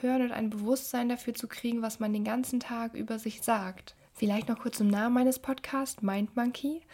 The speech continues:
Mind Monkey kommt aus dem asiatischen Raum und aus dem Buddhismus und heißt so viel wie launischer, unruhiger, unkontrollierter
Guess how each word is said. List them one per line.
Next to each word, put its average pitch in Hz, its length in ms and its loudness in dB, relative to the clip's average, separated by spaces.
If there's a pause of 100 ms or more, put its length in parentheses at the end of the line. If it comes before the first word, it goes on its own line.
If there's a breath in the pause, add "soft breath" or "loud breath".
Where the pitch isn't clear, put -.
(380 loud breath)
Mind 240 240 6
Monkey 240 240 4
kommt 220 300 2
aus - 220 -4
dem 202 720 2 (280)
asiatischen 190 800 0
Raum 269 540 2
und 202 300 0
aus 196 180 -4
dem 185 180 0
Buddhismus 262 760 -2 (340 loud breath)
und 220 240 0
heißt 240 200 0
so 226 80 -2
viel 208 280 -2
wie 202 200 2
launischer, 202 840 2
unruhiger, 202 880 0 (840)
unkontrollierter 196 1300 2